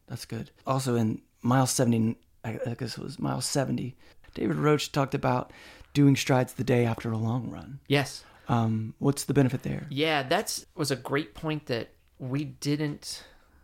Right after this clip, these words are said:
Speaker 2: expound on there.
Speaker 1: Right.
Speaker 2: But what he's speaking to, I, I think he may have briefly referenced the, the tail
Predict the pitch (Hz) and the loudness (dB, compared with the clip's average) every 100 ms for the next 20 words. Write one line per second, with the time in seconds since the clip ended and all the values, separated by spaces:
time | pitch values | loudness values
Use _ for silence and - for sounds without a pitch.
0 | _ - 117 - - 113 131 156 175 165 | _ -14 -12 -10 -6 -4 -2 -4 -4 -4
1 | 170 175 180 185 - 113 110 - _ _ | -6 -6 -8 -10 -4 -4 -4 -8 _ _
2 | _ _ _ - 131 135 165 165 139 - | _ _ _ -4 -2 -2 -2 -4 -6 -8
3 | - - 220 233 185 139 120 - 120 113 | -10 -8 -10 -8 -10 -8 -8 -10 -8 -6
4 | 110 110 123 - _ - - - 131 - | -6 -8 -14 -20 _ -16 -12 -8 -10 -8
5 | 233 - 156 135 131 135 135 107 - 127 | -10 -6 -4 0 2 2 0 -4 -6 -8
6 | 123 113 107 113 117 - 117 104 - - | -6 -8 -8 -4 -6 -6 -10 -12 -14 -18
7 | - 127 117 113 - _ _ - 117 - | -14 -8 -6 -6 -10 _ _ -14 -14 -14
8 | - - 139 135 139 147 156 | -16 -12 -6 -2 0 -2 -6